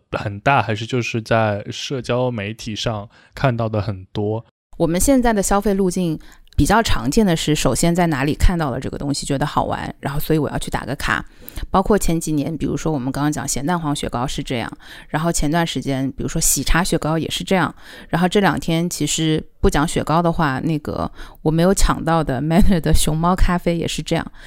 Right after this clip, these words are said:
Speaker 2: 就你会发现都是看到别人晒了单，或者是有很多比较好看的图在社交媒体上被广为传播，然后大家都觉得我是一个弄潮儿，对吧？我是个潮人，我就一定要去打卡一些比较新鲜的东西。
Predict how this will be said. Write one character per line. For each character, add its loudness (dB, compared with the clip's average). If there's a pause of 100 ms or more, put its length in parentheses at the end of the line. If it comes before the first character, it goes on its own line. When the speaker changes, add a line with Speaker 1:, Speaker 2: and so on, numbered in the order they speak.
(180)
Speaker 2:
就 4
你 6
会 4
发 4
现 4
都 4
是 4
看 2
到 4
别 2
人 2
晒 4
了 2
单， 0
或 0
者 0
是 0
有 2
很 -2
多 0
比 -6
较 2
好 -8
看 -4
的 0
图 -2
在 0
社 0
交 2
媒 2
体 -2
上 -4
被 -2
广 0
为 -2
传 2
播， 4 (360)
然 2
后 2
大 4
家 6
都 4
觉 2
得 4
我 4
是 2
一 6
个 4 (120)
弄 6
潮 4
儿， 2
对 2
吧？ 6
我 2
是 -2
个 4
潮 2
人， 4
我 4
就 4
一 2
定 0
要 2
去 -4
打 -4
卡 -8
一 -4
些 0
比 -4
较 0
新 0
鲜 2
的 0
东 -4
西。 -8